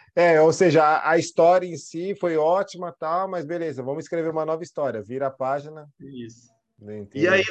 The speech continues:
Speaker 2: literalmente, escrever aquela história vivida pra escrever outras. Aí eu escrevi um livro que chama Minha Vida na Ilha Esmeralda.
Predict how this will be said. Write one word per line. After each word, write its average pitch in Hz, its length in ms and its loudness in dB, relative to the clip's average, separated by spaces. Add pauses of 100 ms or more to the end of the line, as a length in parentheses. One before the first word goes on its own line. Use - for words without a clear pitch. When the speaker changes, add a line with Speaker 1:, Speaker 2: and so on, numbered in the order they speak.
(100)
Speaker 2:
literalmente, 240 960 -4
escrever 170 840 -2
aquela 165 420 -2
história 151 420 -4
vivida 185 840 -4 (320)
pra 156 160 -2
escrever 185 680 0
outras. 165 500 0 (300)
Aí 131 200 -2
eu 160 60 0
escrevi 175 460 -6
um 185 180 -4
livro 196 400 -4
que 190 140 -10
chama 160 420 -6
Minha 165 300 -6
Vida 160 340 -8
na 180 200 -2
Ilha 180 240 -4
Esmeralda. 170 760 -6